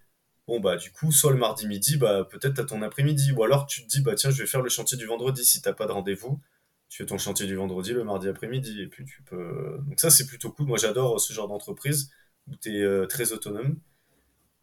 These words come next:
Et sinon, euh, après, bah, voilà, euh, sinon, bah, si tu finis plus tôt, bah, tu t'appelles ton patron et, <laughs>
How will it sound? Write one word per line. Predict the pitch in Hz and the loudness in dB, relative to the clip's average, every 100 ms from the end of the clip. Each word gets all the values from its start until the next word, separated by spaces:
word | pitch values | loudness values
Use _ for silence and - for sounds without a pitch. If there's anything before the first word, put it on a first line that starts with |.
| _ | _
Et | 117 | 0
sinon, | - - 110 131 143 110 | 4 4 4 4 6 6
euh, | 101 98 98 95 95 92 | 6 4 4 4 4 4
après, | 82 117 | 0 -2
bah, | 113 95 | 0 0
voilà, | 92 104 | 2 2
euh, | 113 92 85 139 135 | 2 0 -2 -4 -2
sinon, | - 95 101 | -2 -2 -4
bah, | 95 87 | -4 -2
si | 87 - | -4 -6
tu | - - | -8 -8
finis | 113 107 | -6 -8
plus | 104 95 | -10 -6
tôt, | 117 135 | 0 2
bah, | 98 87 | 2 0
tu | - | -4
t'appelles | - - 104 | -4 -4 -4
ton | - | -4
patron | 95 92 - 113 131 104 | -4 -4 -6 -6 -4 -2
et, | 95 95 - | 0 -2 2
<laughs> | 139 | 2